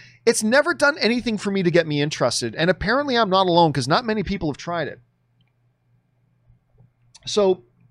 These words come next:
yeah, right now, I, I'm just being honest with you. I'm, I'm not saying boycott Quibi. No, if you wanna try Quibi, go try out Quibi and let me know how it is. I, I just, for me right now, I have no interest in trying it myself. So that's just me, Jim. So you and I are kind of in the same boat on that.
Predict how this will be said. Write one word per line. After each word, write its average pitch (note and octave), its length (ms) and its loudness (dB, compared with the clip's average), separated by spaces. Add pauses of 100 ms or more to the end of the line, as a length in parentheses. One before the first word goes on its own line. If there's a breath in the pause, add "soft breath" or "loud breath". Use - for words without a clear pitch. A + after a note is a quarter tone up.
(640)
yeah, F3 320 4
right B3+ 180 4
now, B3 400 2
I, G3 180 -4
I'm G3+ 160 0
just C#4 180 -2
being E4 160 2
honest G3 320 2
with D#3+ 100 -4
you. G#3 160 -4
I'm, E3+ 220 -2
I'm F#3+ 100 2
not C#4+ 160 0
saying E3 280 0
boycott D3 560 -2
Quibi. C#3+ 440 -2
No, B2 300 -6
if F3+ 180 -6
you C4+ 80 -12
wanna B3+ 160 -6
try B3+ 220 -2
Quibi, C#4 340 -6
go B3+ 160 0
try C#4 220 -6
out B3+ 140 -4
Quibi - 360 0 (260 soft breath)
and G3 140 -2
let C#4 100 4
me C4 140 -2
know B3+ 160 2
how A#3 220 0
it A3+ 80 2
is. C4+ 340 -6 (560 loud breath)
I, F3 160 0
I G3 100 4
just, G#3+ 320 -4
for G3 140 0
me G3+ 280 0
right A3 280 2
now, F3 220 4
I E3 140 2
have D3 280 0
no C3 300 0
interest B2 320 -4
in A2+ 80 -10
trying A2 260 -4
it G#2+ 80 -10
myself. G2+ 400 -6
So D#3 160 2
that's G3+ 280 2
just D#3+ 140 -2
me, D#3+ 140 2
Jim. C3 220 0
So E3+ 100 -2
you A3 140 2
and G3 80 4
I F3+ 80 6
are D#3+ 80 6
kind E3 180 2
of C#3 60 0
in C3+ 80 -2
the B2 60 -2
same B2+ 220 -2
boat A#2+ 200 2
on G2+ 100 -4
that. F#2+ 180 -8